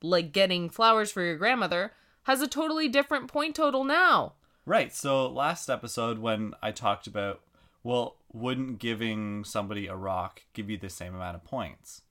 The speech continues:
Speaker 1: Yeah, when Og gave Grog his rock.
Speaker 2: Right.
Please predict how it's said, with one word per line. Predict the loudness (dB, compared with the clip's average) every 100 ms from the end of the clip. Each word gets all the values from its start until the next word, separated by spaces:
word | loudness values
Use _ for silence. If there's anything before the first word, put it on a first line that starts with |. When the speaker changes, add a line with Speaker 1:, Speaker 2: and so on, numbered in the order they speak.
| -4
Speaker 1:
Yeah, | 0 4 2
when | 2 -4 0
Og | 2 4 2 0 -14 -20 _ _
gave | -2 0 0 -4 -18 _
Grog | -6 -4 -2 -2 -4
his | -6 0
rock. | 4 4 2 -8
Speaker 2:
Right. | -4 -2 -2